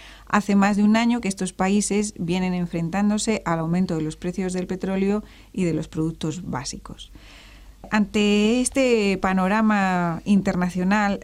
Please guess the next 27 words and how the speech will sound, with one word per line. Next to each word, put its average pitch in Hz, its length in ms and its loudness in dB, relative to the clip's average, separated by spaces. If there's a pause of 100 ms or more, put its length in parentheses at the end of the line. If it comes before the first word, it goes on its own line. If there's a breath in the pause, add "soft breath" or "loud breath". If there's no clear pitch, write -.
Naciones 220 500 2
Unidas 208 480 2 (240)
propone, 196 960 2
eh, 170 60 -2
poner 202 320 2
en 226 100 4
marcha 220 340 2
un 202 80 4
nuevo 202 200 0
sistema 202 480 0
de 180 80 0
alerta, 196 560 0 (760 soft breath)
un 214 200 2
sistema 214 480 2
mundial 190 400 2
de 190 80 0
alerta 202 340 0
sobre 165 280 -4
impactos 190 440 -4
y 180 60 0
vulnerabilidades 165 960 -2
que 185 160 -6
trataría 185 480 0
de 233 120 2
contribuir 220 800 2
a 160 580 -2
controlar 185 720 0